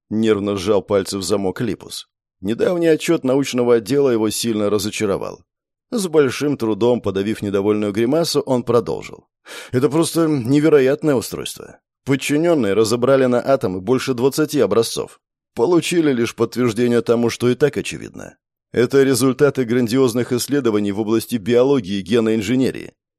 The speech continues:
Нет ни одного одинакового прибора, но функции совершенно идентичны. Кое-кто из профессоров отстаивает идиотскую мысль, что их вообще выращивают, как плоды на деревьях. Только объяснить, как это возможно на практике, не способна даже перспективная наука.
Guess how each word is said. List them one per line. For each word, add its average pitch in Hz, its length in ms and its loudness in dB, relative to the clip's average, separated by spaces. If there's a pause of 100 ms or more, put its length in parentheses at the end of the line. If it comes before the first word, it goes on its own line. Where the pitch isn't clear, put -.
Нет 135 340 2
ни 135 100 2
одного 139 540 2
одинакового 95 680 -2
прибора, 101 500 -6 (100)
но 139 160 2
функции 135 400 -2
совершенно 117 540 0
идентичны. 131 640 -6 (440)
Кое-кто 190 500 4
из 180 120 -2
профессоров 160 720 2
отстаивает 123 580 2
идиотскую 120 540 0
мысль, 127 320 0
что - 160 -6
их 117 140 -4
вообще 127 380 2
выращивают, 107 640 0
как - 220 -6
плоды 123 260 0
на 101 120 -2
деревьях. 95 560 -4 (200)
Только 139 240 2
объяснить, 131 400 -2
как 123 180 -2
это 120 140 -4
возможно 120 440 0
на 123 100 0
практике, 143 440 -4
не 95 80 -4
способна 123 440 -2
даже 123 200 -2
перспективная 147 720 -2
наука. 156 480 0